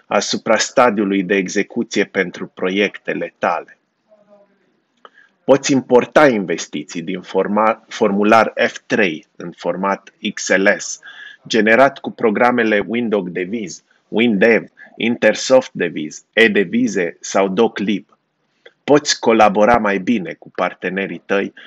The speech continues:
și transfera ușor investiția ta de la ei și către ei. Poți exporta investiții în Microsoft Project Manager sau Primavera și continua managementul proiectelor tale folosind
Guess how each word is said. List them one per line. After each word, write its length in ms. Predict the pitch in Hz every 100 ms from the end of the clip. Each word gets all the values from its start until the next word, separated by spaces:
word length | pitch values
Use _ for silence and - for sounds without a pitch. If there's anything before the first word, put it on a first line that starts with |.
| -
și 240 | - 113 104
transfera 680 | 120 120 113 - 131 131
ușor 440 | 139 131 - 151 120
investiția 720 | 95 92 90 - 107 - 95
ta 280 | - 104 98
de 140 | 90
la 180 | 92 90
ei 380 | 90 98 98 101
și 240 | - - 113
către 460 | - 160 - -
ei. 340 | 76 73 - _ _ _ _ _ _ _ _ _ _ _ - - _ -
Poți 360 | 160 170 - -
exporta 680 | 120 - - 117 - 151
investiții 920 | 127 107 95 92 - 135 - - 113 - - _
în 240 | - 117
Microsoft 640 | 117 113 - 120 - 139
Project 480 | - 123 117 107 101
Manager 600 | 98 98 101 101 110 104 -
sau 400 | - 107 104 -
Primavera 720 | 131 107 85 78 78 78 - _ _ -
și 280 | - -
continua 560 | - 123 113 123 123 156
managementul 760 | 131 98 92 90 92 90 - 90
proiectelor 760 | - 101 104 - 104 101 -
tale 320 | - 101 85 87
folosind 840 | - 95 95 - - 107 98 80